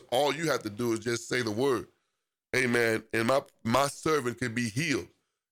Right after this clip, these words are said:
Amen. I understand authority, and you're a man of great authority. All you have to do is speak a word. Hallelujah. Speak a word, Father. Number one, desire. Number two, ask.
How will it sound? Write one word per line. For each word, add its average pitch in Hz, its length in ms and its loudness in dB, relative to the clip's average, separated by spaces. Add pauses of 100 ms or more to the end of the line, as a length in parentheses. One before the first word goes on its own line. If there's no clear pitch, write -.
(100)
Amen. 127 360 2
I 135 220 0
understand 135 720 0
authority, 113 840 0
and 107 80 -2
you're 151 200 2
a 135 40 2
man 117 280 0
of 87 160 -8
great 143 200 0
authority. 117 600 0 (300)
All 135 240 2
you 143 140 -2
have 143 200 0
to 131 80 -4
do 113 300 -2 (340)
is 104 160 -2
speak - 340 -4
a 110 60 2
word. 98 380 0 (420)
Hallelujah. 113 640 2 (180)
Speak - 300 -4
a 123 60 0
word, 117 300 2
Father. 90 340 0 (240)
Number 143 200 2
one, 160 260 4
desire. 127 440 2
Number 123 240 2
two, 139 360 -2
ask. 120 460 2